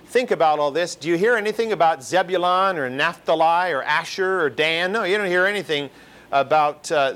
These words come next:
these brothers. All you hear about are certain ones. And, uh, Judah now becomes the center of the stage, if you will, of this situation.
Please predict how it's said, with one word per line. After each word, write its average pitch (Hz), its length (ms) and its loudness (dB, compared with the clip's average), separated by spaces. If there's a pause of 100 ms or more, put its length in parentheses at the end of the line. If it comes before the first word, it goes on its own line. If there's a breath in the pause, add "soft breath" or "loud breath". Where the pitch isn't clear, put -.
these 151 320 -4
brothers. 123 680 -2 (260 loud breath)
All 160 180 4
you 190 120 -2
hear 180 320 2
about 131 480 0 (240 soft breath)
are 139 140 2
certain 185 420 -2
ones. 156 560 -2 (400 loud breath)
And, 143 360 -2
uh, 135 100 0
Judah 180 380 2
now 151 260 0
becomes 151 760 -2
the 135 200 -4
center 160 640 -2 (960 loud breath)
of 131 400 0 (120)
the 117 220 -6
stage, 147 600 0
if 110 180 -8
you 107 120 -8
will, 98 340 -4
of 98 140 -10
this 101 120 -12
situation. 113 640 -6